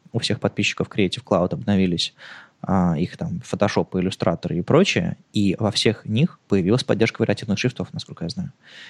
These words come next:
Мне не довелось еще попробовать это в какой-нибудь там люстре по-, по-, порастягивать шрифты, а, просто потому что руки пока не дошли.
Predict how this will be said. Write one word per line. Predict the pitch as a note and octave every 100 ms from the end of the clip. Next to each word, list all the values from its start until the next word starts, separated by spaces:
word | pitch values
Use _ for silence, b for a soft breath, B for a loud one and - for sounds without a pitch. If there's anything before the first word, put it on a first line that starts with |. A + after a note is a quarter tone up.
| B A2+
Мне | A2
не | A#2
довелось | A#2+ C3 G2+
еще | - -
попробовать | G2 G#2+ F#2 F#2+ -
это | G2
в | F#2 A#2
какой-нибудь | F2+ F#2 F#2 F2
там | F#2+ F#2
люстре | C3 - - D#3
по-, | C#3+ A2 A2
по-, | - G#2+ - -
порастягивать | A#2 - G2 G2+ G2
шрифты, | A2 - - G#2 G2 F#2+ -
а, | - - - - - - G#2+
просто | A2 G#2+ -
потому | - F#2
что | - G2+
руки | -
пока | - G2
не | F#2
дошли. | F#2 - -